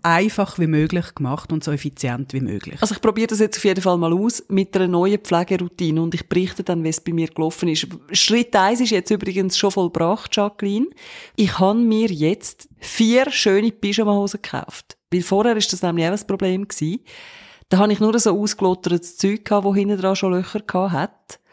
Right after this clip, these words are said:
Speaker 2: Und jedes Mal habe ich so gedacht, "Hey, wo ist eigentlich mein Selbstrespekt an, wenn ich die angelegt habe?"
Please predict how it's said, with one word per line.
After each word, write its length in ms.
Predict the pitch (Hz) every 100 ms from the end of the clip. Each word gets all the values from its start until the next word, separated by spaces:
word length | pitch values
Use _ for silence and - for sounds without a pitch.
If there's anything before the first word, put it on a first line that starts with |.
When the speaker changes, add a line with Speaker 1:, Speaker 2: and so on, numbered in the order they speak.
| _
Speaker 2:
Und 140 | - 185
jedes 240 | 196 208
Mal 180 | 208 196
habe 140 | 202
ich 80 | 185
so 140 | - -
gedacht, 340 | 170 165 -
"Hey, 120 | 175
wo 80 | 160
ist 180 | - 190
eigentlich 260 | 185 180 180
mein 140 | 165
Selbstrespekt 1000 | 156 156 - - 185 185 - 165 - -
an, 240 | 139 147 165
wenn 100 | 156
ich 160 | 156
die 100 | -
angelegt 520 | 113 151 - 180 185
habe?" 180 | 127 160